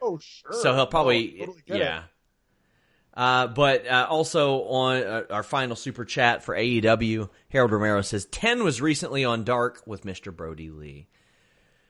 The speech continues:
Speaker 2: Well, that was A E W Dynamite. We got N X T next.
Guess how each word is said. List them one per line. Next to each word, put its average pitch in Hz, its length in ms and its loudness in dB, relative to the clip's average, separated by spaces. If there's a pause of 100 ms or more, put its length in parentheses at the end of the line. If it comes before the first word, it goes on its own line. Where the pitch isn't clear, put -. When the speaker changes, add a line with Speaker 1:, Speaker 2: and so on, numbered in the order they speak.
(100)
Speaker 2:
Well, 104 60 -10
that 139 120 -2
was 120 220 -4
A 131 80 2
E 131 180 -2
W 120 400 -2
Dynamite. 190 840 -2 (720)
We 110 120 -12
got 107 160 0
N 147 140 0
X - 240 -6
T 165 240 -4
next. 151 640 -2